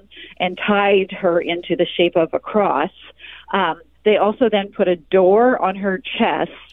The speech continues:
and they started loading seven to eight hundred pounds of weight. Now, she lasted fifteen minutes, and the little stone underneath her spine meant that her spine cracked almost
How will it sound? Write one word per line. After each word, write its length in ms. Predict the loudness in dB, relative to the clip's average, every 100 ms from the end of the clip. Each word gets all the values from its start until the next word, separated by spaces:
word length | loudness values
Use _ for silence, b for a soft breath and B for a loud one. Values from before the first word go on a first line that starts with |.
| -20 B B B _
and 340 | 0 0 0
they 160 | 0 -2
started 380 | 0 2 4 2
loading 500 | 4 4 4 2 -4 -4
seven 300 | -2 0 0
to 80 | 0 2
eight 180 | 2 0
hundred 520 | -2 -4 0 0 0
pounds 500 | -4 -4 0 0 -2 -2
of 160 | -2 -2 -2 0
weight. 260 | 0 -2 -12 -16 -18 B B B B 0
Now, 100 | 0 2
she 120 | 2
lasted 380 | 2 0 -2 -4 -4 -2
fifteen 720 | -2 -2 -14 -8 -8 -8 -4
minutes, 360 | -2 0 -4 -2
and 160 | -2 2
the 80 |
little 260 | 2 4 2 0
stone 340 | -2 -2 -2 -2
underneath 460 | -4 -4 -4 -8 -2
her 140 | -2 -2 -8
spine 640 | -4 -2 0 4 4 4 B B B
meant 160 | -2 0
that 140 | 0
her 100 | 0
spine 420 | -4 -2 -2 -2
cracked 380 | -4 -4 -4 -4
almost 300 | -4 -4 -10